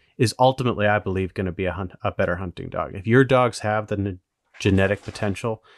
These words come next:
to do what you want them to be doing, what we're talking about is,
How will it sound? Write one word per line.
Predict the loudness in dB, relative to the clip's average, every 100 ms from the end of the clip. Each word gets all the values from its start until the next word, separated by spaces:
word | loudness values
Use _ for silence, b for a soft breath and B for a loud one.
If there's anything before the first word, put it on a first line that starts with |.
| b b b -2
to | 2
do | 4 4 2 -4 -4
what | 0 0
you | 2
want | 0 0 -2
them | -4
to |
be | -4
doing, | -2 0 0 -2 _ _ _ _ _ _ _ _
what | 4 6
we're | 6
talking | 4 2 2 0 -4
about | -2 -2 -2 -6 _
is, | -2 -2 -4 -8